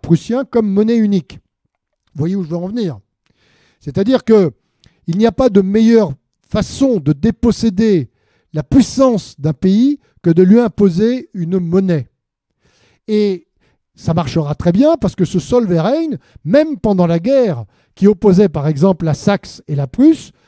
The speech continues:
le royaume de Saxe touchera toujours les dividendes qui lui sont dus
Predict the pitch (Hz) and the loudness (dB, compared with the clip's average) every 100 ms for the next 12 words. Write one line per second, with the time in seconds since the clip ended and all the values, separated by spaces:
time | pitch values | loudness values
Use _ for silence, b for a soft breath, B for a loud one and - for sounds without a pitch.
0 | _ _ _ _ _ _ - 139 143 247 | _ _ _ _ _ _ -4 0 4 4
1 | 277 220 190 - 262 - - - - - | 4 2 0 0 -4 -6 -14 -20 -20 -20
2 | _ - 269 233 - 220 190 _ 302 247 | _ 0 2 2 -2 -4 -4 _ 2 4
3 | 294 302 269 277 - _ _ _ 160 175 | 6 6 6 2 -6 _ _ _ -4 -2
4 | 208 247 247 247 233 202 - 208 214 - | 0 2 2 2 0 -2 -4 -2 -2 -2
5 | 202 175 226 311 | -6 2 6 6